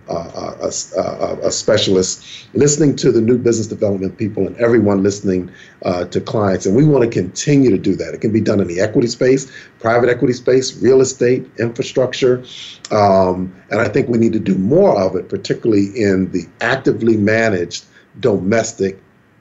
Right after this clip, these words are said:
equity space, which you'll begin to hear us talk about more as we're rolling out some of these things that we've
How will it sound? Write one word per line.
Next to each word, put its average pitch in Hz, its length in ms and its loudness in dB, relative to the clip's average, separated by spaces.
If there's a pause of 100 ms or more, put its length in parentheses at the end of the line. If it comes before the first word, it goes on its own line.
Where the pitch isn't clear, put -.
(120)
equity 107 400 -2
space, - 840 -8 (280)
which 95 220 -4
you'll 104 200 2 (160)
begin 107 280 -2
to 98 120 -2
hear 117 360 0
us 95 200 -4
talk 110 320 -4
about 95 320 -2
more 107 520 2 (240)
as 101 200 -4
we're 95 100 2
rolling 104 420 2
out 95 200 0
some 104 180 -4
of 101 60 0
these 98 200 0
things 98 280 0
that 92 160 -2
we've 95 180 0